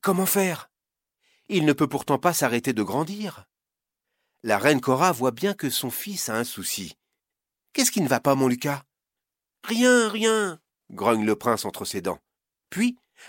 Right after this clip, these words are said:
après un silence, il demande : « Maman, ça ne t'ennuie pas, toi, d'avoir un mari aussi petit ? »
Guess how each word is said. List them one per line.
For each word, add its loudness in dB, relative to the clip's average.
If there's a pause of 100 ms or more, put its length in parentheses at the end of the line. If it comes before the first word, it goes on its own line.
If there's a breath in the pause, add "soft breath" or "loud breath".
après -4
un -2
silence, 2
il -4
demande : « 0 (500)
Maman, 2 (600 soft breath)
ça 0
ne -2
t'ennuie 0
pas, 2
toi, 0
d'avoir -2
un 0
mari -2
aussi -6
petit ? » -10